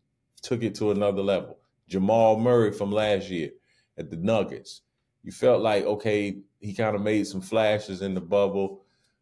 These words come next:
but in the big time playoff moments, is he the guy? And I think I was the guy in the big time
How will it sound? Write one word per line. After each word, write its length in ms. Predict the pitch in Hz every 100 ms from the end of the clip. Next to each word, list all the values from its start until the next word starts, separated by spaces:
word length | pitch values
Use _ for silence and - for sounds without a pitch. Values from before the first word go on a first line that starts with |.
| _ _
but 160 | 101
in 140 | 104 98
the 60 |
big 320 | 90 127 131 -
time 400 | 127 123 120 113
playoff 640 | 139 143 135 131 113 117
moments, 540 | 135 147 123 85 -
is 120 | 85
he 100 | 117
the 80 | 110
guy? 520 | 98 123 117 90 - - _ _ _ _ _ _ _ _ - -
And 100 | 85
I 60 | 90
think 220 | 98 95
I 80 | 95
was 160 | 95 92
the 80 |
guy 560 | 82 113 107 101 98 92 - _ _ _ _ _ 95
in 140 | 95
the 60 | 92
big 320 | 117 120 120
time 540 | 123 117 113 107 98